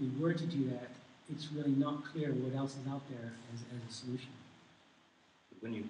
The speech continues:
Speaker 2: propose a basic income for everybody, that's kind of a socialistic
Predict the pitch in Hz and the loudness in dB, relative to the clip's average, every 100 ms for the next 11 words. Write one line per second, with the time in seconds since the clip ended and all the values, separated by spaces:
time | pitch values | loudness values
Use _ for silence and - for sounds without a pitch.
0 | - 101 - 104 101 101 95 107 117 110 | -4 -6 -2 2 2 2 -2 0 0 0
1 | - 110 117 113 107 107 104 117 113 104 | -4 -2 0 0 -2 -2 0 0 0 0
2 | 95 92 101 - - 98 95 98 - - | 0 -2 -4 -6 -4 -4 -2 -4 -8 -14
3 | - - 104 - 107 113 - 101 | -8 -2 0 2 4 4 4 0